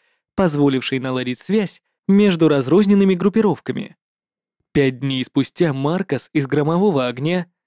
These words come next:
Памир из Орлов Памира и Буджихо из Пылающего Отряда — встретились с Эмилем и Гуаньдуньяном в лагере боевых волков.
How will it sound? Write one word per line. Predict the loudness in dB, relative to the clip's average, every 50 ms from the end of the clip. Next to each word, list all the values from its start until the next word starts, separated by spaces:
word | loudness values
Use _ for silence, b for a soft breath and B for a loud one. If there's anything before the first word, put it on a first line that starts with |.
| _ _ _ _
Памир | -2 0 2 4 4 4 4 2 0 -4 -6
из | -4 -4 -4 -4 -6
Орлов | -4 -2 0 2 2 2 0 0 -2 -4
Памира | -6 -6 -4 -2 0 0 2 0 0 -2
и | -4 -4 -4 -4
Буджихо | -4 -2 0 0 0 0 -2 -4 -2 -2 -2 -2 -2 -2 0 2 2 2 0 -2 -4 _
из | -4 -4 -2
Пылающего | 0 0 2 2 0 -2 -4 -4 -4 -2 -2 -2 -2
Отряда — | -4 -4 -2 -2 -2 -2 -2 -6 -10 -14 -18 _ _ _ _ _ _ -6
встретились | 0 2 2 4 4 4 2 2 2 0 -2 -8
с | -10 -10 -10 -6 -2
Эмилем | 0 0 2 2 0 0 0 0 -2 -4 -6 -6
и | -6 -2
Гуаньдуньяном | 0 0 0 0 -2 -4 -6 -8 -8 -8 -8 -6 -4 -2 0 0 0 0 0 -2 b b b b b
в | 0 2
лагере | 4 4 4 4 4 4 4 4 4
боевых | 4 4 4 6 4 4 2 0 0
волков. | 0 0 0 -2 -4 -8 -10 -10 -10 -14 -20